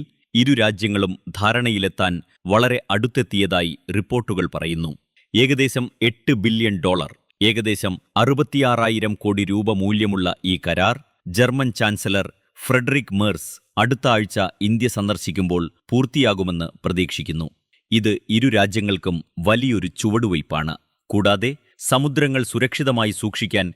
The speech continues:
ഇരുവരും ചേർന്ന് പ്രവർത്തിക്കാൻ ആഗ്രഹിക്കുന്നുവെന്ന് ഇത് കാണിക്കുന്നു. കടയിൽ നിന്ന് ആയുധങ്ങൾ വാങ്ങുന്നതിൽ നിന്ന് തികച്ചും വ്യത്യസ്തമാണ് ഈ പദ്ധതി. നിർമ്മിച്ച അന്തർവാഹിനികൾ ഇറക്കുമതി ചെയ്യുന്നതിന് പകരം അവ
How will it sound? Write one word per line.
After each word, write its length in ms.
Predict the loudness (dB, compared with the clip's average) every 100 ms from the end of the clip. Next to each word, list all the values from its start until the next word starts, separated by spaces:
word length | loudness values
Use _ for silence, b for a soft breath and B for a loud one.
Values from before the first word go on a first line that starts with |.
| _ 0
ഇരുവരും 400 | 2 2 0 -2
ചേർന്ന് 400 | 0 0 0 -2
പ്രവർത്തിക്കാൻ 580 | -2 -4 -4 -4 -2 -4 -2
ആഗ്രഹിക്കുന്നുവെന്ന് 920 | 0 0 0 0 0 -2 -2 0 -2 -6 _ -4
ഇത് 160 | -2
കാണിക്കുന്നു. 520 | -2 -2 -4 -6 -10 -12 -12 0
കടയിൽ 340 | 2 4 2 2
നിന്ന് 240 | 2 0 -2 2
ആയുധങ്ങൾ 540 | 2 2 0 0 2 2
വാങ്ങുന്നതിൽ 580 | 2 2 0 0 0 0
നിന്ന് 220 | 0 -2 -6 _ 0
തികച്ചും 400 | 2 2 0 -2 0
വ്യത്യസ്തമാണ് 760 | 0 -2 -2 -2 0 0 -4 -4 -2
ഈ 80 |
പദ്ധതി. 440 | -2 -4 -4 -8 -8 _ _ 0
നിർമ്മിച്ച 420 | 2 2 0 0 0 0
അന്തർവാഹിനികൾ 840 | 0 2 2 2 0 0 0 0 -2 0
ഇറക്കുമതി 520 | 0 0 0 0 0
ചെയ്യുന്നതിന് 540 | 0 0 0 0 -2 -2
പകരം 380 | 0 0 -2 -6 _ -2
അവ 260 | 0 0